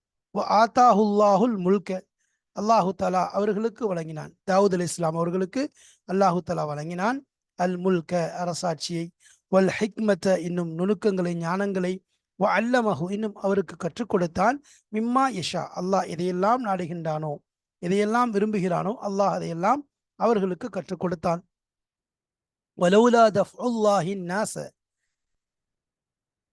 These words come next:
வலௌலா தஃப்உல்லாஹ், அல்லாஹ்வுடைய தடுத்தல், அல்லாஹ்வுடைய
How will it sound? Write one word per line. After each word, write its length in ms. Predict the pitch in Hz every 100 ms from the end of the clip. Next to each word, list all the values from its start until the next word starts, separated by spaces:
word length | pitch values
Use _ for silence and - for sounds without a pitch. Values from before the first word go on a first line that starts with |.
| _ _ _ _
வலௌலா 480 | 196 196 233 226 226 254
தஃப்உல்லாஹ், 600 | 196 196 - 196 175 151 143
அல்லாஹ்வுடைய 680 | 175 196 240 247 214 196 185 233 247
தடுத்தல், 540 | 202 196 214 - 170 139 -
அல்லாஹ்வுடைய 600 | 175 190 208 170 175 202